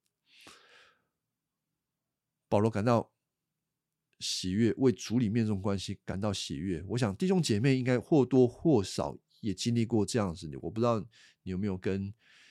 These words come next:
一些很久没有联络的弟兄姐妹，过去因为在同一间教会关系很好，但是后来离开了，但是不会因为没有在同一间教会，或者是很长一段时间没有联络而疏远，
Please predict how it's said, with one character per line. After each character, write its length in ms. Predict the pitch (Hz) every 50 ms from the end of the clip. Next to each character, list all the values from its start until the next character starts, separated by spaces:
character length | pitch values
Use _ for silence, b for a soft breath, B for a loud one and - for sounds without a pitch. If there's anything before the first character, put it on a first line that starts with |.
| b b b
一 100 | - 101
些 480 | - - 107 98 95 98 98 98 104 - _
很 240 | _ - 117 123 139
久 160 | 135 131 101
没 120 | 87 104 120
有 80 | 110
联 180 | 98 92 95 98
络 180 | 110 113 107 95
的 60 | 90
弟 160 | 110 120 104
兄 160 | 101 98 98
姐 160 | 92 - 85
妹， 140 | 85 98 92
过 200 | - - 131 123
去 220 | 117 - 127 120 113
因 100 | 117 117
为 100 | 117 110
在 160 | - 120 110
同 220 | - - 110 107
一 40 | 110
间 120 | 113 117
教 240 | 110 113 127 113 107
会 200 | 101 - 117 101
关 180 | - - 120 120
系 160 | 110 120 120
很 180 | 101 107 107 113
好， 220 | 110 104 80 85
但 100 | - 110
是 80 | 107 117
后 200 | 104 123 131 117
来 120 | 98 98
离 180 | 101 101 101 104
开 280 | - - 117 113 113
了， 180 | 107 104 85 - - _ B B B B B B B B B B B
但 140 | _ 131 135 127
是 340 | 120 - 139 123 - - _ _ _ _
不 140 | 110 123
会 260 | 117 - 175 147 131 -
因 240 | - 156 151 156 151 165
为 340 | 165 139 113 92 - - - _ _ _ _ _ _ _ _ _ _ _ _ _ _
没 140 | - 110 131
有 140 | 139 117 104
在 120 | - 127
同 240 | 110 - - 104 110
一 60 | 110
间 140 | 104 107 107
教 220 | 104 120 104 98 92
会， 320 | - 117 101 87 90 - _ _ _ _ _ _ _ _
或 180 | _ 147 131
者 100 | 104 101
是 320 | 95 - 120 117 104 - - _
很 160 | _ - 110 98
长 180 | - 117 113
一 40 | 117
段 120 | 113 123
时 80 | 110 95
间 140 | 107 110 104
没 100 | 104 113
有 140 | 117 107 98
联 240 | 95 82 87 92
络 260 | 104 117 104 82 - -
而 100 | - 98
疏 340 | 98 - - - 110 113 113
远， 240 | 113 104 76 85 95